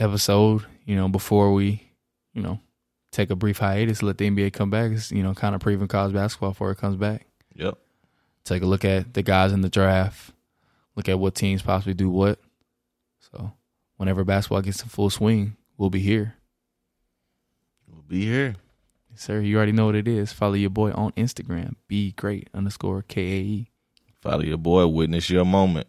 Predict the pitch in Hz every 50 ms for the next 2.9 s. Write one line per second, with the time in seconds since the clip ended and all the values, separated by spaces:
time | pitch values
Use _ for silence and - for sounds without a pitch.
0 | - - 76 80 85 87 85 76 69 69 82 82 71 80 85 82 76 90 98 98
1 | 87 82 82 - _ _ _ - 95 92 92 92 95 95 95 95 104 113 113 104
2 | 98 90 98 90 92 90 90 - 92 92 92 - - 101 107 - - -